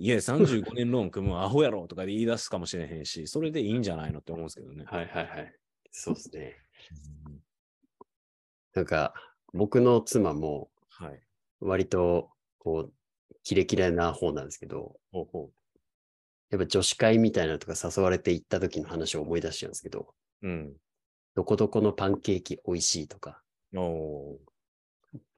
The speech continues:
Speaker 2: なんか、なん、なんだ、なんだっけ、新婚旅行でアフリカのなんとかっていうところに行って、
Speaker 1: うん。
Speaker 2: そこの人たちがみんなケチャケチャケチャって言いながら、なんとかをやってたの、
Speaker 1: うん。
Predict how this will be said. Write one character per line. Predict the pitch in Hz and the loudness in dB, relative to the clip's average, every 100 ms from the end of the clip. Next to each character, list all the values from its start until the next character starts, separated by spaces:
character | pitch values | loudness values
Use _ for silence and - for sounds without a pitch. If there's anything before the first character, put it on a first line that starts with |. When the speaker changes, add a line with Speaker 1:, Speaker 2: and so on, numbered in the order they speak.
| - | -6
Speaker 2:
な | 101 | -6
ん | |
か、 | 90 _ _ _ - | -6 _ _ _ -4
な | 110 139 | 2 2
ん、 | 151 - _ _ | 2 -4 _ _
な | - 82 101 98 | -6 -2 -2 -4
ん | 82 | -6
だ、 | 80 - | -10 -12
な | 95 90 | -14 -12
ん | |
だ | |
っ | |
け、 | 87 - | -12 -4
新 | - 139 143 | 4 4 4
婚 | 151 139 | 6 8
旅 | 139 | 6
行 | 135 110 101 | 6 2 2
で | - 104 98 | 4 4 4
ア | - | 0
フ | - | -4
リ | 123 | -4
カ | - | 0
の | 117 | 2
な | 113 | 2
ん | 127 | 0
と | 127 | -2
か | - | -8
っ | - | -8
て | - | -4
い | 92 | -2
う | |
と | - | 0
こ | 107 | 2
ろ | 95 | 2
に | 87 | 0
行 | |
っ | 82 _ | -6 _
て、 | - 98 87 - - - | 4 4 4 -2 -16 -10
Speaker 1:
う | |
ん。 | 92 | -6
Speaker 2:
そ | 85 | -2
こ | 117 | -2
の | |
人 | 127 - | -2 -4
た | - 117 | -2 -2
ち | - | 0
が | 104 110 | 0 0
み | 98 113 | 0 0
ん | 120 | 2
な | 131 127 | 0 0
ケ | 85 139 | -4 -4
チ | 139 | -2
ャ | |
ケ | 143 | -2
チ | 139 | -2
ャ | 135 | -2
ケ | 135 | 0
チ | 156 | 0
ャ | 151 | 0
っ | 147 | 0
て | - | 0
言 | 113 | 0
い | |
な | 123 120 | 2 0
が | |
ら、 | 107 113 104 | 0 -2 -2
な | 101 | -4
ん | 127 | -6
と | 113 | -4
か | 92 117 | -2 0
を | 110 | 0
や | 95 | -2
っ | |
て | - 127 | -4 -4
た | 110 | 0
の、 | 104 110 | 2 4
Speaker 1:
う | |
ん。 | 107 | 2